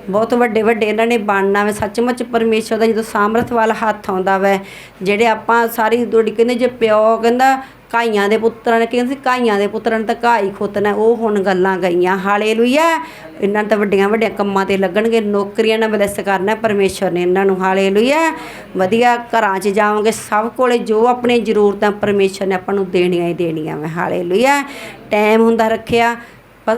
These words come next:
ਆਏ ਨਾ ਪਰਮੇਸ਼ਰ ਨੂੰ ਨਾ ਸ਼ੱਕ ਕਰਿਆ ਕਰੋ, ਉਹਨੂੰ ਨਾ ਕੋਸਿਆ ਕਰੋ, "ਤੂੰ ਮੈਨੂੰ ਆਹ ਨਹੀਂ ਕੀਤਾ, ਮੇਰਾ ਆਹ ਨਹੀਂ ਕੀਤਾ," ਉਹ ਕਰੂਗਾ।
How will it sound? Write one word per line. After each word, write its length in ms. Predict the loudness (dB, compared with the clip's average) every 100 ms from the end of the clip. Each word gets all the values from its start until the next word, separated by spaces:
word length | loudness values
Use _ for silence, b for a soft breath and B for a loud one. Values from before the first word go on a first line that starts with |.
| 0
ਆਏ 280 | 2 2 2
ਨਾ 140 | 0 0
ਪਰਮੇਸ਼ਰ 680 | 0 2 2 0 2 2
ਨੂੰ 180 | 2 2
ਨਾ 100 | 0
ਸ਼ੱਕ 320 | 0 -2 0
ਕਰਿਆ 280 | 0 2 2
ਕਰੋ, 140 | 2 2
ਉਹਨੂੰ 220 | 2 2
ਨਾ 80 | 2
ਕੋਸਿਆ 420 | 2 0 0 0
ਕਰੋ, 100 | 0
"ਤੂੰ 140 | 2
ਮੈਨੂੰ 220 | 2 2
ਆਹ 160 | 4 2
ਨਹੀਂ 140 | 0
ਕੀਤਾ, 400 | -2 -2 0 0
ਮੇਰਾ 260 | 0 2 2
ਆਹ 160 | 2 0
ਨਹੀਂ 120 | -2
ਕੀਤਾ," 260 | -4 -4
ਉਹ 160 | -4 -6
ਕਰੂਗਾ। 680 | -2 0 2 2 0 -2